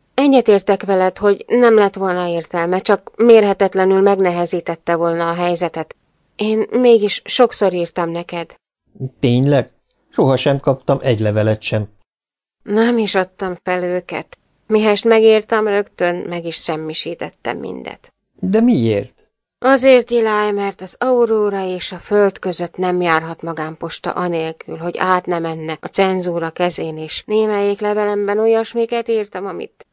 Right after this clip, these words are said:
Speaker 1: senki más nem láthatott. Ha pedig te írtál volna nekem, biztosíthatlak felőle, hogy még a legártatlanabb levelet sem jutott volna el hozzám. Ezzel magyaráztam, hogy nem kapok tőled semmiféle üzenetet.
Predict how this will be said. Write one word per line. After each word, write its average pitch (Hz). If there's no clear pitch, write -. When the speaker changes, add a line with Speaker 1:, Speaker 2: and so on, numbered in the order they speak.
Speaker 1:
senki 170
más 165
nem 160
láthatott. -
Ha 247
pedig 202
te 226
írtál 208
volna 202
nekem, 202
biztosíthatlak 180
felőle, 180
hogy 226
még 220
a 233
legártatlanabb 190
levelet 165
sem 160
jutott 160
volna 160
el 151
hozzám. 160
Ezzel 208
magyaráztam, 180
hogy 180
nem 185
kapok 165
tőled 170
semmiféle 170
üzenetet. 156